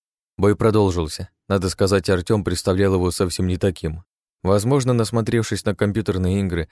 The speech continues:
парень думал, что босс будет шпынять команду, пока не получит достаточный урон. Но происходило все совсем наоборот. Негритянка действительно разумно выбрала противника. Ее подавляющая мощь в дистанционной атаке просто не оставляла тому времени на что-то, кроме защиты и уклонений.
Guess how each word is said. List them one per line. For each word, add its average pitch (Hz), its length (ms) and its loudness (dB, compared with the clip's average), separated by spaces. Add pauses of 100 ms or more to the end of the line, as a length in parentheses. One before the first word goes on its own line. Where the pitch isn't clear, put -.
(140)
парень 113 300 2
думал, 104 280 2
что 101 180 -2
босс 95 220 2
будет 90 280 0
шпынять 104 400 -2
команду, 92 460 0
пока 90 240 -4
не 92 100 0
получит 92 400 0
достаточный 90 560 -2
урон. 90 380 0 (580)
Но 90 160 2
происходило 123 680 2
все 104 260 0
совсем 107 420 0
наоборот. 95 680 -2 (540)
Негритянка 131 680 2
действительно 151 560 0
разумно 147 420 2
выбрала 104 360 2
противника. 85 680 -4 (360)
Ее 107 260 2
подавляющая 127 640 2
мощь 123 240 0
в 98 80 -6
дистанционной 107 640 0
атаке 101 360 -2
просто 113 320 -2
не 101 100 2
оставляла 101 520 0
тому 95 200 0
времени 95 360 0
на 87 120 0
что-то, 98 340 -2
кроме 90 280 -2
защиты 90 460 0
и 90 40 2
уклонений. 87 680 0